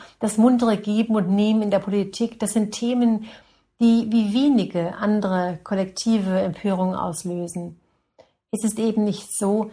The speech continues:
dass da ein paar skrupellose Schurken oder Egomanen versehentlich an wirtschaftliche und politische Schaltstellen gelangt sind. Ja, und wie diese Personen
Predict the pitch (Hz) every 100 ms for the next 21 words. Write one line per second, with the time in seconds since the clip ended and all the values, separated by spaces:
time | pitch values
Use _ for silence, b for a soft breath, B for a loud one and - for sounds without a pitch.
0 | - 214 190 202 202 196 208 - - 185
1 | 190 208 208 208 208 202 196 196 - _
2 | _ _ _ _ _ _ - - 247 240
3 | 240 226 214 220 190 208 202 196 196 196
4 | 220 220 - 190 170 208 254 240 240 190
5 | 185 - B B B B 196 190 190 226
6 | 226 208 - 196 220 202 180 190 202 196
7 | 196 - 202 202 - 190 185 185 180 175
8 | 175 170 - 175 175 180 _ _ _ _
9 | _ _ _ _ - 220 208 208 196 -
10 | - 208 254 285 294 226 220 220 247 262
11 | 262 262 240